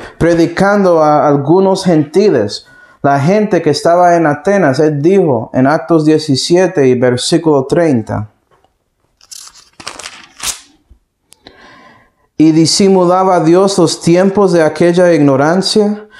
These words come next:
mas ahora manda a todos los hombres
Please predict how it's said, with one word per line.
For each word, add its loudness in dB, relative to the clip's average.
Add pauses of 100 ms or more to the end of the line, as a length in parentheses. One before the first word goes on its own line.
(160)
mas 0
ahora 2
manda 2
a -8
todos 2
los -2
hombres -2